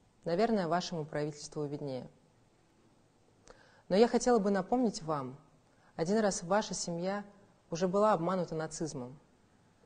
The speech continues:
и ваш отец пришел с оружием на мою родину, убивал и калечил моих соотечественников. Именно эта ошибка была причиной вашего бедного детства. Именно из-за этой ошибки "Ваш отец не любил русских до конца жизни".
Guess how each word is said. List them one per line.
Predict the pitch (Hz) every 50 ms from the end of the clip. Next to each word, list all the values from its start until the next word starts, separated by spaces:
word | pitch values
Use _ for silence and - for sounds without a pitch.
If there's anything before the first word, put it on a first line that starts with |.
| _ _
и | -
ваш | 147 175 202 208 -
отец | 226 220 - 202 196 -
пришел | - - 160 151 - - 165
с | 160 - -
оружием | 160 165 185 196 180 185 170 165
на | 156 151
мою | 151 151 151 160 175
родину, | 170 160 151 143 127 127 123 - - - - - _ _ _ _ _ _
убивал | - 156 147 160 151 147 170 175 190 196 196 - - - - -
и | - 156
калечил | - - 160 160 190 165 - - 185
моих | 165 160 170 170 -
соотечественников. | - - 165 156 - 170 151 - - 135 - - 131 127 135 - - 165 - _ _ _ _ _ _ _ _ _ - - _ - _
Именно | - 208 226 226 220
эта | 208 208 220 220 220 196
ошибка | 175 165 - - - 220 - - - 165
была | 147 160 165 165 165
причиной | 165 165 - 160 - - - 196 190 180
вашего | 160 147 165 165 185 180 - - 180 165 156 151 - - - - _
бедного | - 156 147 185 190 190 190 180 170 170
детства. | 156 156 156 147 - - - - 123 165 - - _ _ _ _ _ _ _ _ - _ _
Именно | - 175 170 170 165 165 165
из-за | 156 156 175
этой | 170 170 160 160 147
ошибки | 143 - - - 185 190 - - - 220 208 208 - - _ _ _ _ _
"Ваш | 160 165 160 156
отец | 170 151 151 - 185 180 -
не | 170 160
любил | 151 151 151 160 151 156
русских | 165 180 180 - - 180 160 - - _ -
до | 160 151
конца | - 156 151 151 160 147
жизни". | 135 143 139 127 - - 175